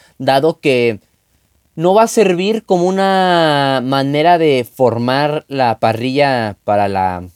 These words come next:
para la carrera, este, y además se van a conceder puntos a los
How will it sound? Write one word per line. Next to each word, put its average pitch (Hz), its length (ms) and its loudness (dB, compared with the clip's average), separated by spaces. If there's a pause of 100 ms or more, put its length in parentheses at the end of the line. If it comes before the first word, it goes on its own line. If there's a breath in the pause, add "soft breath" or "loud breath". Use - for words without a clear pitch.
(320)
para 98 300 0
la 92 100 -4
carrera, 135 540 0 (520)
este, 107 680 -2
y 110 120 -4
además 127 360 0
se - 100 -4
van 151 160 0
a 147 80 -6
conceder 127 640 -4 (760)
puntos 196 580 0
a 135 120 0
los 123 300 -4